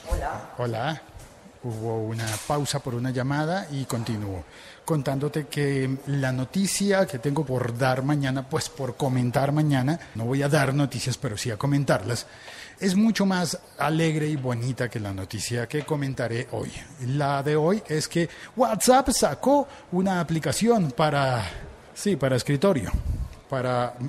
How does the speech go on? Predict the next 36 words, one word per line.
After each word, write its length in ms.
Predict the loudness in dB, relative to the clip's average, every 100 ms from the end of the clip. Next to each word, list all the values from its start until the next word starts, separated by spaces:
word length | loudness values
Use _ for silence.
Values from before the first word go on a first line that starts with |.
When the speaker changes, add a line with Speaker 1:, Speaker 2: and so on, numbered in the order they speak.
| 0
Speaker 2:
Windows 680 | 6 6 6 4 2 -2 -6 -12 -14 -8
y 80 | -4
para 340 | -2 -2 -2
Mac. 420 | 0 0 0 -6 -10 -14 -20 -18 -6
Y 200 | 0 2
esa 380 | 2 2 4
aplicación, 760 | 2 0 2 4 6 4 4 2 -4 -16 -12
pues, 200 | -8 -4
tiene 220 | 0 2
muchas 320 | 2 2 0 0
críticas. 680 | 0 0 0 -4 -2 -2 -2 -8 -18 -20 -14 -4
Hay, 160 | -2
hay 120 | 0
que 120 | 0 0
reconocerlo, 560 | 4 4 6 6 4
WhatsApp 420 | 4 4 4 4
lo 100 | 6
intenta, 760 | 4 4 4 4 2 0 -6 -12 -14
se 220 | -4 0
esfuerza. 720 | 2 0 2 4 4 2 -4 -10 -14 -10
Están 580 | -4 0 0 2 0 2
intentando 540 | 2 2 2 0 -2
poner 240 | -2 -2 0
una 120 | 0
aplicación 460 | -2 -2 -2 -2 -2
para 160 | -2
que 100 | -2
ya 140 | -2 -2
no 120 | -2
tengas 240 | -2 -2
que 120 | -2 -2
tener 320 | -2 -2 0
una 240 | 0 0
ventana 500 | 2 0 0 -2 0
de 160 | 0 0
Chrome 460 | 0 2 4 2